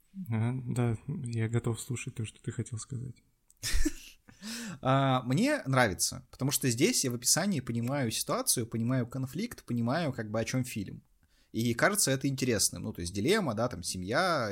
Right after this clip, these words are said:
Speaker 2: и, там, увлечения, там, таланты,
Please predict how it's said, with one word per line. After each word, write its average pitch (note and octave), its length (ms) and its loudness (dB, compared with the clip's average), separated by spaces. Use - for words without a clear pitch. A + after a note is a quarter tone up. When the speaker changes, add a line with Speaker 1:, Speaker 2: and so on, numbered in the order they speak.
Speaker 2:
и, B1+ 220 -10
там, - 320 -14
увлечения, A2 720 0
там, - 160 -12
таланты, G2+ 1080 -4